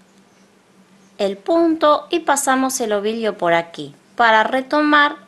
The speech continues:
al primer color. Luego de esta tercera hilera, siempre van a repetir la segunda y la tercera hilera. Es un punto muy fácil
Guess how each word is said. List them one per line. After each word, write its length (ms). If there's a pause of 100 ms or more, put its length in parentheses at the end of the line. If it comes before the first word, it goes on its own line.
al 220
primer 440
color. 400 (1600)
Luego 340
de 80
esta 200
tercera 380
hilera, 500
siempre 540
van 160
a 80
repetir 600
la 220
segunda 960
y 120
la 200
tercera 500 (100)
hilera. 380 (520)
Es 200
un 100
punto 600
muy 500
fácil 760